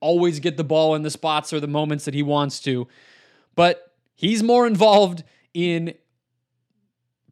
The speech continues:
playing offense <laughs> the way that they're going to than, I mean, Damian Lee is, <laughs> right? Or Torrey Craig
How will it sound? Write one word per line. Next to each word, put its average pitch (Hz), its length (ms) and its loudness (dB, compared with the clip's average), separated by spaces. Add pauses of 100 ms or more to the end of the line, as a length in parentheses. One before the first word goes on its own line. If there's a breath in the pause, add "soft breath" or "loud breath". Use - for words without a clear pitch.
(140)
playing 196 460 -2
offense 160 920 -2
<laughs> - 40 -12
the 175 180 -2
way 175 180 0
that 180 160 -8
they're 165 140 0
going 170 380 -4
to 135 380 -6 (500 soft breath)
than, 151 680 -4 (640)
I 135 80 -8
mean, 147 520 -4 (240)
Damian 160 480 -4
Lee 196 220 0
is, 190 440 -2
<laughs> - 20 -8
right? 175 440 0
Or 160 420 0
Torrey 185 360 -2
Craig 202 540 0